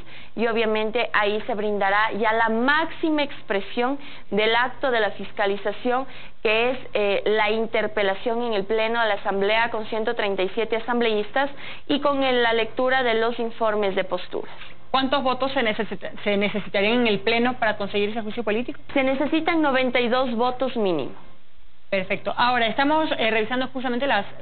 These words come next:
Speaker 2: redes sociales de la canciller Gabriela Sommerfeld, que, que, quien ha publicado que está camino la oea en la sesión extraordinaria del Consejo Permanente para abordar la situación de Venezuela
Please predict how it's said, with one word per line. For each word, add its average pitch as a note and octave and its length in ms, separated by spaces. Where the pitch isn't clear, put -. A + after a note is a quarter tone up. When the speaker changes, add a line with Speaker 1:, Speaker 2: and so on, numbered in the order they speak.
Speaker 2:
redes A3+ 260
sociales A#3 440
de G#3+ 100
la G3+ 80
canciller G3+ 300
Gabriela G#3 300
Sommerfeld, A3 380
que, G#3 220
que, F#3+ 240
quien A#3 120
ha A#3+ 100
publicado B3 480
que B3 80
está A#3 220
camino A#3+ 360
la A3 220
oea A#3+ 400
en A#3 80
la A3 100
sesión A3+ 280
extraordinaria A3 600
del A#3+ 80
Consejo A3 380
Permanente G#3+ 520
para A3+ 180
abordar F#3+ 340
la A#3+ 120
situación G#3 360
de A#3+ 100
Venezuela A#3+ 540